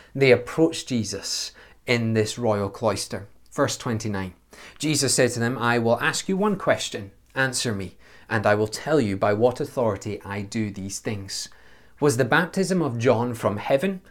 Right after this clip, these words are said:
or from man? Answer me." Not quite the answer you would expect from Jesus, is it?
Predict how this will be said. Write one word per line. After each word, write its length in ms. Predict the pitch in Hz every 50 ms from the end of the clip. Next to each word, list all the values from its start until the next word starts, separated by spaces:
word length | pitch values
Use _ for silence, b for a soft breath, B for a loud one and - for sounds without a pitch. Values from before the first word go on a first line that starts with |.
| B B B B B B B
or 220 | - 131 127 131
from 420 | 127 - - 151 139 127 123 123 127
man? 360 | 127 117 107 98 95 95 95 - _ _ _ _ _ _ _ _ - - 123
Answer 400 | 117 113 110 110 - - 117 95
me." 260 | 95 95 92 95 - - _ _ _ _ _ _ _ _ _ B B B B B B
Not 140 | 190 190 -
quite 220 | - 170 160 151
the 60 | 151
answer 280 | 139 143 143 135 - 135
you 140 | 123 117 113
would 100 | 113 -
expect 460 | - - - - - 143 123 - -
from 180 | - 120 107
Jesus, 380 | 104 110 104 98 104 101 101 113
is 160 | 113 127 127
it? 240 | 117 90 - -